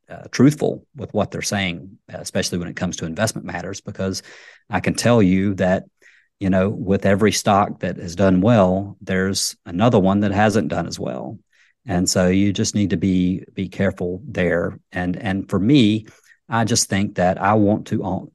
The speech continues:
you know, be one hundred percent confident, uh, having,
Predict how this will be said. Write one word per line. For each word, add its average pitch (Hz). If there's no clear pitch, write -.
you 95
know, 90
be 92
one 90
hundred 110
percent -
confident, 87
uh, -
having, 95